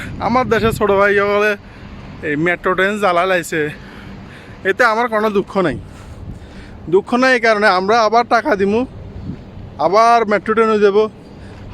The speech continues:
আবার রোড গার্ড হয়ে যাবো, সব কিছু হয়ে যাবো গো। হ্যাঁ? পোলা হাইনে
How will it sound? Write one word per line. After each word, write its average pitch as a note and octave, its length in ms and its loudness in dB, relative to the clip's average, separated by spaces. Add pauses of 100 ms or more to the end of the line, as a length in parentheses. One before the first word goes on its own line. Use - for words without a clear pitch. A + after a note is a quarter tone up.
আবার G#3+ 220 6 (100)
রোড G3+ 220 4
গার্ড G#3+ 180 4
হয়ে G#3 140 4
যাবো, G3+ 180 4 (500)
সব D4 380 4 (140)
কিছু G#3 200 -4
হয়ে F#3 140 0
যাবো D#3+ 220 2
গো। B2+ 100 -4 (920)
হ্যাঁ? G#3+ 180 -2 (880)
পোলা B3 320 4
হাইনে B3+ 240 4